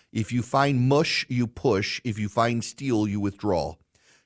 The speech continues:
Tehran and its proxies are pressing their attack because they haven't confronted steel.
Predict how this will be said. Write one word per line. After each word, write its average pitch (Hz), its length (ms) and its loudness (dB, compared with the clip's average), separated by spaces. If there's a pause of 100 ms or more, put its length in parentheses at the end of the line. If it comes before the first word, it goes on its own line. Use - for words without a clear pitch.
Tehran 143 460 4
and 127 120 2
its 110 140 -4
proxies 131 640 0
are 110 80 2
pressing 135 480 -2
their 110 140 2
attack 113 340 2
because 117 240 -2
they 101 100 0
haven't 117 300 -2
confronted 101 480 -4
steel. 82 480 -6